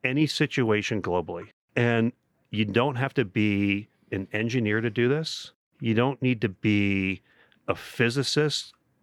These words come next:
to do this. You don't even need to be a hardcore chemist to do this.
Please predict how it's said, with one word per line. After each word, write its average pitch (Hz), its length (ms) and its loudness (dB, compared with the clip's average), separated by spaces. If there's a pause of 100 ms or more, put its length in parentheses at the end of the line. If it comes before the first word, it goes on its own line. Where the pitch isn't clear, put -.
to 139 100 0
do 131 220 0
this. 143 360 0 (720)
You 127 140 0
don't 160 120 4
even 143 160 4
need 135 140 4
to 117 40 0
be 113 100 2
a 104 60 -2
hardcore 110 460 0
chemist 90 340 -6
to 95 60 -6
do 87 200 -8
this. - 380 -12